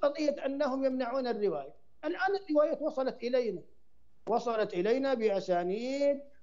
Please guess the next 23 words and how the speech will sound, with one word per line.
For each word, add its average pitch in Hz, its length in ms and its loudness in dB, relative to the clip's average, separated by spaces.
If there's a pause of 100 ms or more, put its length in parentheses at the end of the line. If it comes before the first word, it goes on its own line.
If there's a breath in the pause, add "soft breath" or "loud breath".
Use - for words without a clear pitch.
(120)
ووصلت 196 600 0
إلينا 220 340 0
بالتدوينات، 202 1120 -2
ووصلت 202 560 2
إلينا 208 380 2
بأشياء 190 600 4
كثيرة 190 480 2
جدًا. 262 760 0 (360)
فيأتي 233 420 0
من 220 180 0
يأتي 254 260 0
ويقول 240 480 4
أن 233 220 -2
الطلقاء 220 760 2
حالوا 226 480 2
بين 233 300 0
الرواية 247 760 2 (260)
وبين 226 420 4
الحديث 208 520 -4
وبين 226 340 2
الوصول 226 420 0
إليه، 220 220 4
بل 269 340 2